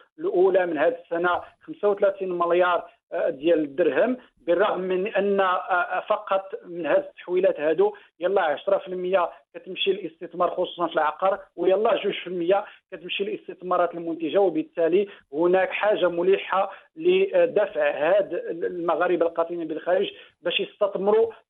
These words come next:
في القطاعات المنتجة، آه، خصوصًا أننا مقبلون على تنزيل،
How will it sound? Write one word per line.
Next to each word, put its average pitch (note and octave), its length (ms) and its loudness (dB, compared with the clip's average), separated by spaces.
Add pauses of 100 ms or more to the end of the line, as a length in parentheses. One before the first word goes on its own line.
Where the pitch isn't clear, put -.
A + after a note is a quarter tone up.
(160)
في G3+ 160 4
القطاعات F3+ 640 -2
المنتجة، F3+ 720 -2 (300)
آه، F3+ 300 2
خصوصًا F#3 400 -2
أننا F3 240 0
مقبلون F3 460 0
على E3 200 4
تنزيل، E3+ 480 2